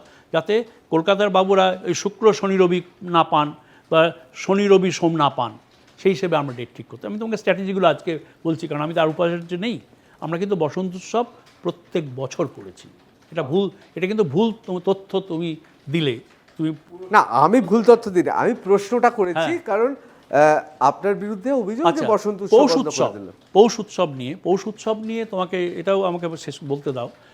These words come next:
Speaker 1: পৌষ উৎসবে আমি দেখলাম যে পৌষ উৎসবটা হচ্ছে গিয়ে একটা রোজগারের জায়গা।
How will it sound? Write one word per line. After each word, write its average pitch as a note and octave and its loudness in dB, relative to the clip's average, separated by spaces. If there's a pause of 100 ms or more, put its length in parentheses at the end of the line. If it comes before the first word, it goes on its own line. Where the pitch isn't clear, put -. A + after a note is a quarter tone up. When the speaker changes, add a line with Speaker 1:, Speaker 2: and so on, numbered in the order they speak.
(180)
Speaker 1:
পৌষ G3+ 2
উৎসবে A3+ -4
আমি A3 -6
দেখলাম F#3 -2
যে F#3 -10
পৌষ F3 -6
উৎসবটা A3+ -8
হচ্ছে G#3+ -10
গিয়ে C4 -6 (440)
একটা G3+ -6
রোজগারের E3 -2
জায়গা। F#2+ -14